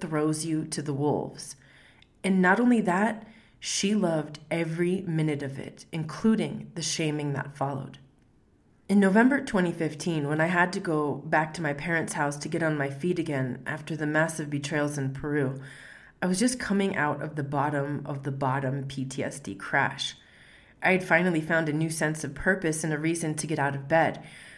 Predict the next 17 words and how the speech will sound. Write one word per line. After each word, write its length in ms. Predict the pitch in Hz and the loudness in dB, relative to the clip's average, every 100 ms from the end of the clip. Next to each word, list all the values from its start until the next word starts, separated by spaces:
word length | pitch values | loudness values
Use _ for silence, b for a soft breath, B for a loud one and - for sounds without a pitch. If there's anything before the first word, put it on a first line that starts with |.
| B | B
I 60 | 180 | -2
was 160 | 170 | 0
working 280 | 185 196 202 | 0 0 2
on 160 | 170 160 | 2 2
building 260 | 165 160 | 2 2
a 60 | 156 | 2
new 160 | 151 147 | 2 2
website 540 | 185 214 214 156 135 | 4 4 4 2 0
for 80 | 156 | -2
my 120 | 139 | -2
coaching 440 | 139 294 320 202 | -2 -2 2 2
business, 580 | 143 143 139 143 - - - | 2 0 -2 -4 -6 -12 -8
which 240 | 180 170 | -6 -4
eventually 500 | 180 160 151 151 151 | 0 2 2 0 -6
became 360 | 147 147 151 147 | -4 -4 -4 -2
Inner 180 | 151 139 | -2 -2
Integration, 760 | 135 - 135 185 214 139 135 | -4 -4 0 2 2 0 -2